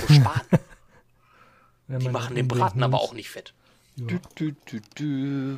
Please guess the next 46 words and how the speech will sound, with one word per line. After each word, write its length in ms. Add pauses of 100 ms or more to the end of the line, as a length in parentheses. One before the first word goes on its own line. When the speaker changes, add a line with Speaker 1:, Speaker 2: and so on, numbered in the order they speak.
Speaker 3:
Wo 180
ist 160
mein 100
Speaker 1:
Also 140
ich 160
bin 100
auf 140
jeden 200
Fall 120
Speaker 3:
Portemonnaie? 80
Speaker 1:
begeistert. 460 (720)
<laughs> 80 (680)
Ähm, 340
ich 160
bin 80
auf 140
jeden 140
Fall 120
begeistert 460
und 280
auch 120
dieser 160
moralische 500
Aspekt, 380
das 120
ist 140
einfach, 380 (340)
einfach 340
genial. 380 (160)
Und 140
ich 100
werde 120
das 120
auch 120
mit 180
Sicherheit 320
in 80
einem 100
Stream 400
mal, 260
mal 320
gemeinsam 460
mit 100
der 60
Community 540
spielen. 320